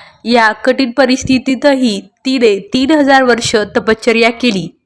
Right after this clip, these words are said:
ब्रह्मचारिणी देवी तीन हजार वर्ष तुटलेली बेलाची पाने, सुकलेली बेलाची पाने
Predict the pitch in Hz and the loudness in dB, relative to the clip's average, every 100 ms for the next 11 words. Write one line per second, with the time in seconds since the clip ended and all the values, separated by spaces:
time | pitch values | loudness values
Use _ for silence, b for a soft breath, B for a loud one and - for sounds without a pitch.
0 | _ 208 240 226 262 277 285 269 269 285 | _ -2 -2 0 -2 0 0 2 0 0
1 | 254 214 208 208 - 254 302 269 262 247 | 2 0 -2 -6 -4 -2 0 2 2 2
2 | 233 240 - 202 190 240 196 233 254 233 | 2 0 0 -2 -2 -8 -2 0 0 -2
3 | 202 196 214 208 202 254 208 254 240 208 | -2 0 0 0 -2 -4 -2 0 0 -2
4 | 196 - 247 214 233 233 240 240 214 208 | -4 -6 -6 -2 0 0 0 2 2 -2
5 | 220 254 240 214 202 | -2 0 0 0 -4